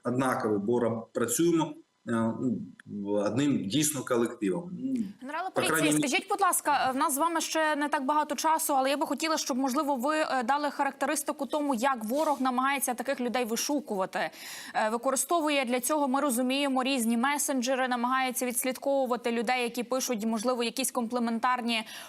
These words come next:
Speaker 2: коментарі росіянам, е, підтримують агресію Росії проти України.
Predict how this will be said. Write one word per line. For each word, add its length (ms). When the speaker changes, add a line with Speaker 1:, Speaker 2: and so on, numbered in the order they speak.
Speaker 2:
коментарі 760
росіянам, 1120
е, 180
підтримують 600
агресію 960
Росії 460
проти 300
України. 580